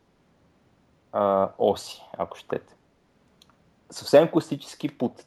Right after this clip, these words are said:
Test Driven Development се разбира практиката, не практиката, в която си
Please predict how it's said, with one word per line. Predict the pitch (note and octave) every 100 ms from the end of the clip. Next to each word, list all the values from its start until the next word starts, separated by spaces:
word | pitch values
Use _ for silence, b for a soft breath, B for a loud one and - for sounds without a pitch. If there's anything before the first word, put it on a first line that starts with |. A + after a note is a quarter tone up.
| -
Test | C3 C3
Driven | A2 A2+ A#2 A2
Development | F2+ E2+ F2+ F2 F2 - F3
се | - B2+
разбира | A#2 C3 B2+
практиката, | - - A#2+ - - - - G#2+ G2+ -
не | A2+ A#2+ -
практиката, | B2+ C3 - - C3 -
в |
която | - A2+
си | -